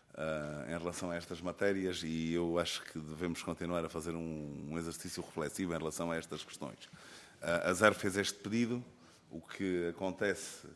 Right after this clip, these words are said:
que, se existirem outras ongas que quiserem ter o mesmo procedimento e utilizar o espaço da Assembleia da República para este tipo de questões,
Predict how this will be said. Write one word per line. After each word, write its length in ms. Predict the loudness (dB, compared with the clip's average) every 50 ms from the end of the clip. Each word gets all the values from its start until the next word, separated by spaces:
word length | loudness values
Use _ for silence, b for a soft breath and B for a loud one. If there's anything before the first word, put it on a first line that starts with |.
| -16 -12 -6
que, 360 | -4 -2 -2 -2 -2 -4 -8 -10
se 300 | -10 -8 -8 -6 -2 -2
existirem 540 | -2 -2 -2 -4 -2 0 0 0 2 2 2
outras 720 | 2 4 2 2 2 0 -2 0 -2 -2 -4 -8 -12 -14 b b b b b
ongas 680 | 12 12 12 12 12 10 8 6 6 4 0 -6 -10 -12 B B B B B B B B B
que 100 | -10 -4
quiserem 460 | 0 2 4 10 10 10 10 10 8
ter 180 | 6 6 6 8
o 80 | 8
mesmo 320 | 6 6 4 4 2 0 -2
procedimento 600 | -2 -2 -2 0 2 2 4 4 4 2 2 0
e 40 | -4
utilizar 360 | -2 0 0 2 4 4 4
o 40 | 2
espaço 340 | 0 2 4 4 4 4 2
da 80 | -2 -2
Assembleia 320 | 0 0 0 0 2 2
da 80 | 2 2
República 580 | 2 2 2 2 2 0 0 -2 -4 -4 -6
para 180 | -6 -2 -2 -2
este 160 | -2 -2 -2
tipo 180 | -2 -2 -4 -4
de 60 | -6
questões, 500 | -4 -2 2 4 4 4 4 2 -2